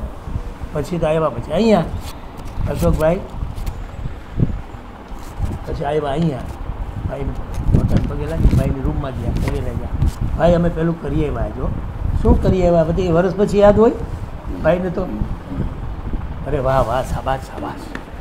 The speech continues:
<laughs> આવું કરેલું. હે શારદા, કેવો આશીર્વાદ આપેલો? હમ. હજી ચાલે છે, આશીર્વાદ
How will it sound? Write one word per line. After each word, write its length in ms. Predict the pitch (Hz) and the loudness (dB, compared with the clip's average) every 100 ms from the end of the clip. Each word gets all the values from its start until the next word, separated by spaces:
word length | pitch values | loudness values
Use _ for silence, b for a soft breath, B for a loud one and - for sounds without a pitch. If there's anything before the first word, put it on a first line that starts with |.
| 147 | -6
<laughs> 540 | 190 - - 147 - | -4 -4 -2 0 0
આવું 240 | - 156 143 | 0 0 0
કરેલું. 320 | 135 143 139 - - - - - - B B B 170 | -4 -4 -6 -8 -8 -8 -10 -10 -10 B B B 0
હે 160 | 170 | 2
શારદા, 280 | 165 175 180 - - - - - - | 4 2 0 -4 -4 -6 -6 -12 -6
કેવો 140 | 190 | 0
આશીર્વાદ 480 | 185 170 175 170 165 | 4 2 2 2 4
આપેલો? 300 | 165 165 170 | 4 2 -2
હમ. 1600 | - - - - - - - - 165 160 - - - - - - | -4 -6 -10 -10 -14 -14 -10 -6 -4 -4 -6 -4 -4 -4 -6 -2
હજી 180 | 151 175 | 0 0
ચાલે 340 | 175 185 180 | 0 0 0
છે, 120 | - | -4
આશીર્વાદ 420 | 123 127 160 156 | -6 -6 -4 -2